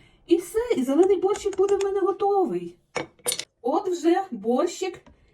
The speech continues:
майже готовий. Все добавила, залишилося мені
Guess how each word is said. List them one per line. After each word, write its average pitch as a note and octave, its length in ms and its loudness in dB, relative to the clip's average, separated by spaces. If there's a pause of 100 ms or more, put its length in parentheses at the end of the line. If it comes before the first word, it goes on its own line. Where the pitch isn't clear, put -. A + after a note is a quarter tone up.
(260)
майже B3+ 420 0
готовий. A#3 680 2 (680)
Все - 220 -4
добавила, A#3+ 580 2 (120)
залишилося C#4+ 760 -2
мені C4 340 2